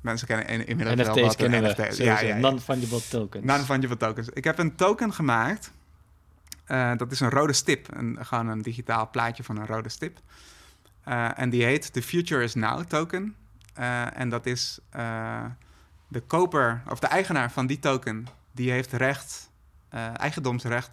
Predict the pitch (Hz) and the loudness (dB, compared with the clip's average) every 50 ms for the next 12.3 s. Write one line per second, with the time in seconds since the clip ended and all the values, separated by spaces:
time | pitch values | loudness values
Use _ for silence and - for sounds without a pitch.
0 | - - 143 131 - 123 - - 147 156 165 156 - 135 - 165 156 156 156 156 | -14 -12 -10 -10 -10 -10 -10 -8 -6 -4 -4 -4 -4 -6 -4 -4 -4 -4 -4 -4
1 | 147 143 143 - - 117 120 120 - - - - - - - - - - - - | -4 -4 -6 -6 -6 -6 -6 -6 -6 -10 -18 -18 -20 -20 -20 -20 -20 -20 -20 -20
2 | - _ _ - 123 127 123 - - 101 131 123 117 - - 127 120 117 120 120 | -20 _ _ -12 -10 -10 -10 -12 -12 -10 -8 -8 -8 -4 -2 0 2 2 2 0
3 | 117 113 110 113 120 131 135 135 127 117 - 135 127 123 - 117 - 117 107 107 | 0 -2 -2 -2 -2 -2 -2 -4 -6 -4 -4 -4 -4 -4 -6 -8 -8 -6 -6 -4
4 | 107 107 - - - - - - - - - - - - - - - - - - | -4 -4 -6 -8 -12 -16 -20 -20 -20 -20 -20 -20 -20 -20 -20 -20 -20 -20 -20 -20
5 | - - - - - 123 113 123 - 127 123 123 - 127 131 127 127 120 - 123 | -20 -20 -20 -18 -14 -14 -6 -2 0 0 0 2 2 0 0 0 0 -2 -2 0
6 | 123 135 151 165 175 190 202 - - - - - - - 135 127 120 117 - 127 | 2 4 4 4 4 2 0 -6 -12 -20 -20 -20 -12 -6 -4 -4 -4 0 2 2
7 | 127 135 135 - 127 117 110 123 139 143 - 185 185 220 226 - - - - - | 2 2 0 0 0 2 2 2 2 0 -2 -4 -6 -6 -8 -12 -16 -20 -20 -20
8 | - - - 123 123 120 117 117 120 117 117 117 120 123 - - - - - - | -16 -8 -6 -4 -4 -4 -4 -6 -6 -6 -8 -8 -10 -12 -14 -18 -20 -20 -14 -8
9 | - 127 123 120 - 135 135 131 - 131 120 - - 123 117 117 117 113 - 123 | -4 -4 -2 -2 -2 -2 -4 -2 -2 -2 -2 -2 -4 -4 -4 -2 -2 -2 -2 -2
10 | 127 127 - 123 110 110 110 - 120 117 113 127 131 127 - - - 131 - 165 | -2 -2 -4 -6 -6 -6 -6 -8 -10 -8 -6 -6 -6 -6 -8 -8 -6 -6 -6 -6
11 | 190 - - - - - - - - - - _ - - - - _ - - - | -10 -14 -20 -20 -20 -20 -20 -20 -20 -20 -20 _ -20 -20 -20 -20 _ -20 -14 -10
12 | 123 120 117 117 113 113 | -8 -6 -4 -4 -4 -4